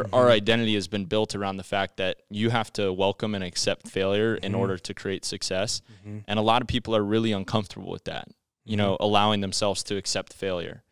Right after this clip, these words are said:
Speaker 2: Mm-hmm.
Speaker 1: And it doesn't mean that you're accepting it, that you are a failure,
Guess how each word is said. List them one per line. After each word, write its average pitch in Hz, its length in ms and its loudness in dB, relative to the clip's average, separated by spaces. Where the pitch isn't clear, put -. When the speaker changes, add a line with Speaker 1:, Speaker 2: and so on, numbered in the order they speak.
Speaker 2:
Mm-hmm. 101 200 -20
Speaker 1:
And 107 400 2
it 113 100 0
doesn't 135 240 2
mean 120 160 0
that 110 180 -2
you're 104 120 0
accepting 104 500 -2
it, 98 180 -4
that 98 180 -4
you 120 320 4
are 95 160 6
a 90 60 -2
failure, 87 520 -4